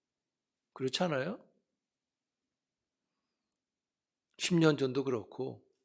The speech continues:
지금도 그렇고 늘 쫄리잖아요.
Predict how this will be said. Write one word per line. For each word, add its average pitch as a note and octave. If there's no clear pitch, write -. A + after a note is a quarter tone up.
지금도 B2
그렇고 -
늘 D3+
쫄리잖아요. C#3+